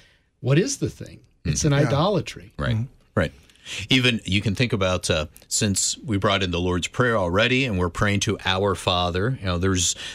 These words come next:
Speaker 2: there's a ton of gospel poured into that also. But also children inherently do this sort of thing anyway, where, uh,
Speaker 3: Even your
Speaker 2: I,
Speaker 3: children, Pastor
Speaker 2: even my
Speaker 3: Bill?
Speaker 2: children, and I did it when I was a child, where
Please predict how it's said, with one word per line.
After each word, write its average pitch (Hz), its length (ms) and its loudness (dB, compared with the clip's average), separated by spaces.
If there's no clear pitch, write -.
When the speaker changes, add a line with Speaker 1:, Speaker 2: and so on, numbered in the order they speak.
Speaker 2:
there's 98 180 2
a 85 80 2
ton 120 240 2
of 82 80 -2
gospel 101 420 2
poured 101 300 -2
into 87 180 0
that 87 220 0
also. 95 420 0
But 139 120 0
also 202 300 2
children 117 720 0
inherently 135 640 2
do 117 200 2
this 113 220 2
sort 107 240 2
of 95 80 0
thing 101 260 2
anyway, 92 460 2
where, 90 400 2
uh, 180 40 4
Speaker 3:
Even 220 200 4
your 185 140 4
Speaker 2:
I, 165 100 2
Speaker 3:
children, 214 420 0
Pastor 131 180 2
Speaker 2:
even 131 200 2
my 123 160 4
Speaker 3:
Bill? 131 80 2
Speaker 2:
children, 131 400 2
and 117 200 0
I 127 280 2
did 127 160 2
it 131 80 -2
when 113 180 0
I 107 140 2
was 110 220 2
a 107 40 2
child, 95 460 0
where 98 260 4